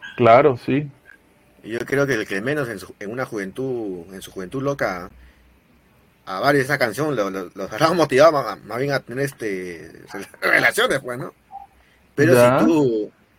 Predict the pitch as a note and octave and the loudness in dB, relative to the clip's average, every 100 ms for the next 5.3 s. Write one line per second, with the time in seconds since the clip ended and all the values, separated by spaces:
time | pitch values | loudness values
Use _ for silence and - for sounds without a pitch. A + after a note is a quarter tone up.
0 | _ _ _ _ _ _ - - _ _ | _ _ _ _ _ _ -12 -12 _ _
1 | _ A#2 A2 G2+ G#2 D#3 D#3 D#3 C#3+ A2+ | _ -4 -4 -6 -6 0 2 2 0 -4
2 | G2+ _ _ _ _ _ _ _ G2 G2+ | -8 _ _ _ _ _ _ _ -10 -8
3 | G2+ A#2+ D3 D#3 G#2 A2+ C3 D3 D3 G2 | -6 -6 -4 -2 -2 -2 -2 -4 -4 -6
4 | G2 F#2 C#3+ G3 - - B2 C3+ C3 F2+ | -6 -8 -10 -10 -14 -10 -6 -6 -6 -10
5 | D3 A2+ A2 | -8 -8 -12